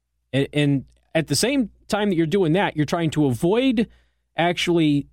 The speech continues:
attacking Russians. <laughs> So it's none, none of the Syrian policy made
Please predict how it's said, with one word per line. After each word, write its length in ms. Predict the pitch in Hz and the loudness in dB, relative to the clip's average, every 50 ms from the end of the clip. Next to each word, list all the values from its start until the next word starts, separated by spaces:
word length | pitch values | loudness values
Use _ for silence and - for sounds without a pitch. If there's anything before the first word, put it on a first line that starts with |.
| _ - | _ -6
attacking 800 | 160 - - 175 165 170 165 - 175 156 156 147 143 143 127 - - | -4 -2 0 -2 0 -2 -2 -2 -2 0 0 2 0 0 -2 -4 -4
Russians. 640 | 143 180 202 202 - - 101 73 - - - - - _ _ _ _ _ _ - - | -2 -2 -2 -2 -2 -4 -6 -8 -8 -14 -20 -20 -20 _ _ _ _ _ _ -8 -6
<laughs> 100 | - - | -4 -2
So 400 | - - - - - 214 196 - - - | -2 -4 -4 -4 -4 -4 -4 -4 -6 -4
it's 340 | - 190 - - - - - _ - 180 - - | -4 -4 -4 -4 -14 -14 -14 _ -10 -10 -8 -4
none, 280 | 170 175 247 277 294 - _ _ _ _ _ _ _ _ | -2 0 0 0 0 -2 _ _ _ _ _ _ _ _
none 380 | - 147 170 190 226 262 294 302 | -2 0 2 2 2 2 2 0
of 140 | 302 247 214 | 0 0 0
the 60 | 226 | -2
Syrian 480 | - - - 214 208 208 196 190 180 165 | 0 0 0 2 2 2 2 2 0 0
policy 520 | - 165 147 143 139 143 131 - 139 127 | 0 0 0 0 0 -2 0 0 -2 0
made 300 | 123 135 139 135 131 - | 0 0 0 0 0 -2